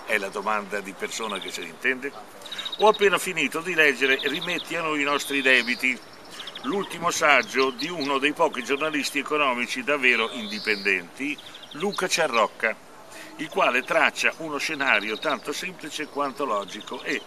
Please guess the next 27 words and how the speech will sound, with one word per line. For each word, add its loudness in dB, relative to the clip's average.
forse -4
ineluttabile. -8
Uno 0
scenario 4
in 2
cui, -2
ancora -2
una 2
volta, 2
a 2
dare 4
il 0
colpo -2
di -6
grazia 2
all'Italia 4
potrebbe 2
essere 4
Mario 4
Draghi. 4
Riassumo 4
brevemente. 0
Ora, 6
che -2
sia 0
Mario 0
Draghi, 4